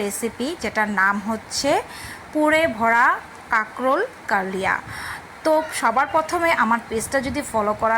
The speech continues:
না থাকে বন্ধুরা, তো প্লিজ আমার পেজটাকে ফলো করে দিয়ে আমাকে একটু সাপোর্ট করে দিও। চলো রান্নাটা এবার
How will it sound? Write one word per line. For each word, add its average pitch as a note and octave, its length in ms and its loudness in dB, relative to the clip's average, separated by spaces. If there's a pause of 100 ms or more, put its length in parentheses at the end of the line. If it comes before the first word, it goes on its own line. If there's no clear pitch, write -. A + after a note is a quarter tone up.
(100)
না A3+ 60 2 (100)
থাকে C4 160 -2 (100)
বন্ধুরা, C#4 320 2 (140)
তো A3 60 -8 (140)
প্লিজ B3+ 220 -6 (140)
আমার G3+ 260 -4
পেজটাকে A3+ 440 -2 (140)
ফলো F#3+ 260 -2 (100)
করে C4 220 4 (140)
দিয়ে D4 200 2 (800)
আমাকে G3 320 -4
একটু D4 160 -10 (160)
সাপোর্ট G#3+ 380 -2
করে F#3 220 -6
দিও। F3+ 140 -10 (360)
চলো E4+ 180 4 (120)
রান্নাটা A#3+ 420 4
এবার D4+ 140 2